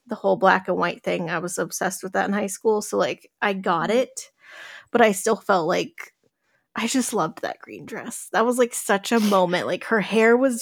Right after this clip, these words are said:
Speaker 2: Yeah, that
Speaker 1: flawless.
Speaker 2: green dress was everything.
Speaker 1: Yes, the sparkly one. Anyways, I just, even if it was, like,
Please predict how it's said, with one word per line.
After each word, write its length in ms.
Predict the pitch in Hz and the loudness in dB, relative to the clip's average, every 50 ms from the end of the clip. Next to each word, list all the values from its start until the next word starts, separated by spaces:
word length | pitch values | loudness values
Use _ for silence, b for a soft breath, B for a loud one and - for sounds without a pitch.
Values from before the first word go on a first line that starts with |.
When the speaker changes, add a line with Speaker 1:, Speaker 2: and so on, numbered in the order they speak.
| - - - | -8 -8 -6
Speaker 2:
Yeah, 60 | - | 0
that 40 | 226 | 4
Speaker 1:
flawless. 720 | 214 202 202 190 190 196 190 190 190 190 196 185 - - - | 8 8 8 8 8 6 6 6 6 6 4 0 -4 -4 -4
Speaker 2:
green 340 | 185 185 185 190 185 180 175 | -4 -4 -4 -6 -8 -10 -10
dress 360 | 175 165 170 175 - - _ | -6 -6 -6 -6 -8 -10 _
was 200 | 180 175 175 180 - | -8 -8 -8 -12 -14
everything. 640 | 175 175 170 165 175 170 165 - 175 165 160 160 165 | -12 -10 -10 -8 -8 -8 -8 -8 -10 -10 -8 -10 -10
Speaker 1:
Yes, 680 | 165 208 247 277 269 277 285 285 285 294 285 269 - - | -6 -4 -4 -2 -2 -2 -2 0 0 -2 -2 -4 -6 -8
the 100 | - 262 | -10 -10
sparkly 560 | - - - - 208 214 208 - 233 220 214 208 | -10 -8 0 2 2 2 2 2 2 2 2 2
one. 180 | 208 196 196 - | 0 -2 -2 -4
Anyways, 760 | - 233 220 220 233 220 196 190 185 185 175 165 170 - - _ | -8 -6 -4 -2 -2 -2 -2 -2 -4 -4 -6 -8 -12 -18 -12 _
I 80 | 247 254 | -8 -4
just, 320 | 247 302 294 294 - - | -4 -4 -6 -6 -10 -8
even 240 | - 277 285 294 311 | -2 -2 0 2 2
if 120 | 330 302 320 | 2 2 2
it 100 | 320 320 | 2 4
was, 140 | 330 320 285 | 4 4 6
like, 280 | 294 285 240 - - | 4 4 4 0 -10